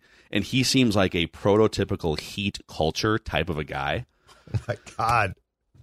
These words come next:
Speaker 1: So you've got, you literally have Patrick Beverley on E S P N sort of pandering to the Miami Heat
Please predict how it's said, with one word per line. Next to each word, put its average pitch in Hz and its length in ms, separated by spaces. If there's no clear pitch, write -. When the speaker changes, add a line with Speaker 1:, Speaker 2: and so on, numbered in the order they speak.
Speaker 1:
So 113 400
you've 117 180
got, 120 220
you 135 160
literally 143 240
have 127 120
Patrick 120 380
Beverley 107 340
on 92 160
E 110 140
S 110 140
P 101 220
N 87 220
sort 98 200
of - 160
pandering 104 640
to 107 80
the 98 80
Miami 95 320
Heat 87 360